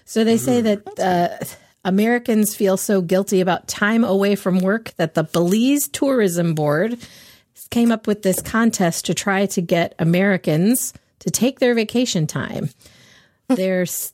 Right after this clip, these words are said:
Speaker 1: the Belize Tourism Board is celebrating paid time off by giving away three five-day trips for two people,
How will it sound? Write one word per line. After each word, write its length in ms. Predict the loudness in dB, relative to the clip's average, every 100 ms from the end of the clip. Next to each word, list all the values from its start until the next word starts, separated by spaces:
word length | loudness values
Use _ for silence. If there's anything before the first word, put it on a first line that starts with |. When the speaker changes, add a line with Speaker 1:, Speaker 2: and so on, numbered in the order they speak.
| 0
Speaker 1:
the 120 | 0
Belize 640 | 0 0 2 2 2 -2
Tourism 480 | -2 0 0 0 0
Board 240 | 2 0
is 100 | -2
celebrating 580 | -2 0 0 0 2 0
paid 400 | 0 0 2 0
time 300 | -2 0 0
off 260 | 0 -2 0
by 140 | 0
giving 340 | 2 2 2
away 320 | 2 2 2 -2
three 480 | -2 0 2 2
five-day 600 | 0 -2 -2 -2 0 0
trips 400 | 0 -2 -4 -4
for 120 | -4 -4
two 240 | 0 -2
people, 500 | 0 -2 0 -2 -4